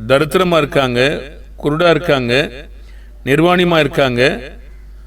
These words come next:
ஆகவே இயேசு அவர்கள் உடுத்திக் கொள்வதற்கு தன்னிடத்தில் வெண் வஸ்திரங்களை வாங்கிக் கொள்ளும்படிக்கு ஆலோசனை சொல்றார். வெளிப்படுத்தல் மூன்றாம் அதிகாரம் பதினேழு, பதினெட்டுல வாசிக்க முடியும்.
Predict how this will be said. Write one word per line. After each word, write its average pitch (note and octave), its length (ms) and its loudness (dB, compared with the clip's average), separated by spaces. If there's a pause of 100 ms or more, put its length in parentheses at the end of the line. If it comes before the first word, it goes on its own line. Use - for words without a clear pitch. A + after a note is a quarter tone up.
(260)
ஆகவே E3+ 300 4
இயேசு G3+ 300 2
அவர்கள் E3+ 200 4
உடுத்திக் F3+ 300 -2
கொள்வதற்கு D#3+ 480 2
தன்னிடத்தில் D#3+ 440 0
வெண் D3+ 200 0
வஸ்திரங்களை D#3 460 2
வாங்கிக் C#3 360 0
கொள்ளும்படிக்கு C3+ 680 -2
ஆலோசனை C#3+ 480 0
சொல்றார். A#2 720 -2 (680)
வெளிப்படுத்தல் D3 800 0
மூன்றாம் D3 480 -2
அதிகாரம் C#3+ 440 2
பதினேழு, C#3+ 340 2
பதினெட்டுல C3+ 460 0
வாசிக்க C#3+ 380 -2
முடியும். G#2+ 340 -6